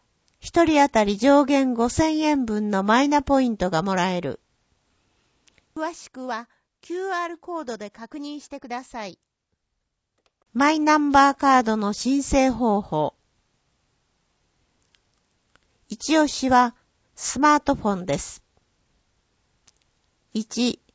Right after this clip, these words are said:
スマホで顔写真を撮影。二、スマホで交付申請書のキューアールコードを読み取る。三、申請用ウェブサイトで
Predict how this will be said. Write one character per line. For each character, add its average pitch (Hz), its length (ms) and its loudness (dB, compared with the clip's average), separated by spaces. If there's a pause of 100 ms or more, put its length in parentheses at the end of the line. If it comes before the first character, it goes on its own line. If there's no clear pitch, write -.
(140)
ス - 280 -8
マ 302 180 4
ホ 294 140 2
で 285 120 4
顔 269 320 6
写 285 160 4
真 220 340 -2
を 196 100 -2
撮 - 360 -6
影。 185 400 0 (1000)
二、 269 300 0 (300)
ス - 220 -12
マ 294 200 4
ホ 285 120 0
で 269 200 4
交 302 300 6
付 294 140 -2
申 277 300 -2
請 269 280 2
書 226 240 -2
の 208 260 -2 (300)
キ - 140 -4
ュ 311 160 4
ー 311 160 8
ア - 20 6
ー 285 40 4
ル 277 120 0
コ 269 260 4
ー 233 40 4
ド 208 160 2
を 196 80 2
読 208 180 0
み 233 140 -2
取 202 260 -2
る。 185 140 -6 (1120)
三、 247 520 -2 (680)
申 302 340 -2
請 294 400 2
用 285 400 6 (260)
ウ 226 80 0
ェ 285 120 4
ブ 294 100 -2
サ 269 240 2
イ 247 80 -2
ト 220 140 -2
で 208 240 0